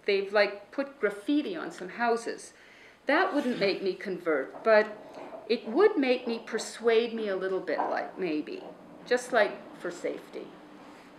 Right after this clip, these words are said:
In terms of the overall emotional or psychological well-being of the girls in the study,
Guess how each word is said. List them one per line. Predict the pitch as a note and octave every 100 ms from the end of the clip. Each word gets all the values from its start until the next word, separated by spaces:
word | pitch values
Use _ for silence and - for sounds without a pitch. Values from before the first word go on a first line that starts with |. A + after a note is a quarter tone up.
| - - - - - - - - -
In | A3+
terms | A3+ D#4 G4 G4
of | C#4+
the | A#3+
overall | - A3+ B3+ C#4+ C4+ B3+ -
emotional | G3 F#3+ A3 - A#3
or | G3
psychological | E3 G#3 G#3 A3 F#3 F#3 G3 F#3+ F3+
well-being | F3 E3 F#3+ G#3 A3
of | F#3+
the | E3
girls | E3+ E3 F#3 A3
in | F#3+
the |
study, | F3+ - E3+ D#3 G#3